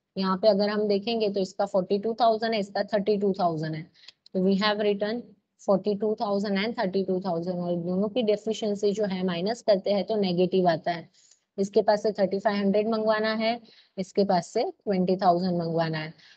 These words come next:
तो जिसके पास से मंगवाना है वो हम receipt site पे लिखेंगे कि इन्होंने पैसे दिए, और जिसका positive आया है वो credit side पे यानी payment side पे लिखेंगे हम कि भाई इसको हमने पैसे दिए। So simply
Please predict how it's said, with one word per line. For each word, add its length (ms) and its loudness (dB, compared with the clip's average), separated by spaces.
तो 60 2
जिसके 320 2
पास 220 2
से 80 0
मंगवाना 580 4
है 340 -4
वो 100 -2
हम 200 2
receipt 380 -2
site 220 4
पे 80 -2
लिखेंगे 380 -2
कि 120 -6
इन्होंने 320 -2
पैसे 340 -4
दिए, 320 -2
और 100 0
जिसका 280 -2
positive 500 0
आया 240 4
है 240 -2
वो 220 0
credit 320 0
side 240 4
पे 80 -4
यानी 140 -2
payment 380 0
side 300 2
पे 60 0
लिखेंगे 340 -2
हम 200 -4
कि 80 0
भाई 180 6
इसको 240 -2
हमने 280 0
पैसे 360 0
दिए। 300 0
So 80 2
simply 360 2